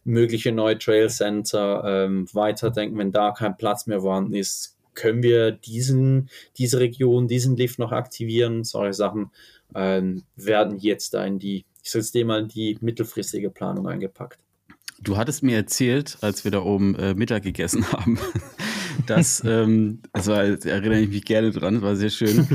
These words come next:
Speaker 2: <laughs> ähm, dass im, bei euch in der Region im Prinzip alle Trails befahrbar sind. Also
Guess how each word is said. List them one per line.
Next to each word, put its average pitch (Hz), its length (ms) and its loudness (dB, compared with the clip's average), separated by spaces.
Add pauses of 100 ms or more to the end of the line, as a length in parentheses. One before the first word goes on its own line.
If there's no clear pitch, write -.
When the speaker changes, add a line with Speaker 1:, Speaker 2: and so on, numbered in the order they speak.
(120)
Speaker 2:
<laughs> - 200 -20
ähm, 113 440 4 (260)
dass 127 440 0 (320)
im, 120 280 4
bei 120 160 4
euch 147 220 2
in 147 80 0
der 143 100 4
Region 127 460 2
im 135 80 2
Prinzip 127 500 0 (100)
alle 139 280 -2
Trails - 760 0 (120)
befahrbar 90 540 0
sind. 80 460 -4
Also 107 300 2